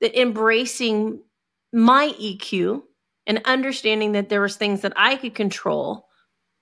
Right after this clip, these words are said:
helped me, and certainly helped, helped this gentleman that I know we'll have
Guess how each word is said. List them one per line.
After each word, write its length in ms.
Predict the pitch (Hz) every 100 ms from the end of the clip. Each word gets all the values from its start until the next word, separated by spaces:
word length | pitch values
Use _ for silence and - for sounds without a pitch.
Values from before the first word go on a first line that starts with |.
| _ _
helped 500 | - 240 226 226 -
me, 520 | 226 254 214 180 202 220
and 180 | 202 202
certainly 480 | - 247 247 226
helped, 260 | 208 185 196 196 -
helped 340 | 202 185 - -
this 200 | 175 -
gentleman 400 | 190 185 196 196
that 100 | 185
I 60 |
know 280 | 202 240 285
we'll 200 | 233 196
have 340 | 165 165 175